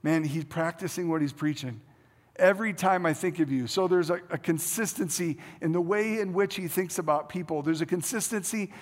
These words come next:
in the way in which he engages his thoughts. Victory over thoughts isn't just, "Hey, let's just think good thoughts today." No, that means we're consistently reminding ourselves of the good things of God, of the things that he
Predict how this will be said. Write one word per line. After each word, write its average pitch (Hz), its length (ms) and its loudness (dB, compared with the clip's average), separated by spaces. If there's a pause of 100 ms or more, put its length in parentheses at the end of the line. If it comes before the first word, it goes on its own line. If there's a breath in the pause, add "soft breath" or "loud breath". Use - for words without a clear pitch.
(200 loud breath)
in 185 140 2
the 190 80 4
way 196 300 2
in 190 120 -2
which 196 200 2
he 214 100 0
engages 185 580 0
his 170 360 0
thoughts. - 520 2 (280 loud breath)
Victory 226 420 0
over 202 220 4
thoughts 190 460 4
isn't 190 420 2
just, 180 380 2 (240 loud breath)
"Hey, 190 400 4 (840)
let's 190 380 2
just 202 220 -2
think 226 180 0
good 185 180 4
thoughts 175 320 4
today." 127 380 0 (100)
No, 202 220 4
that 208 140 6
means 220 280 2
we're 196 160 2
consistently 208 720 -2
reminding 202 600 2
ourselves 175 720 2 (340 loud breath)
of 180 200 4
the 190 80 4
good 220 260 0
things 202 300 2
of 190 100 0
God, 190 460 8
of 185 120 4
the 202 120 0
things 233 260 0
that 233 140 2
he 202 100 0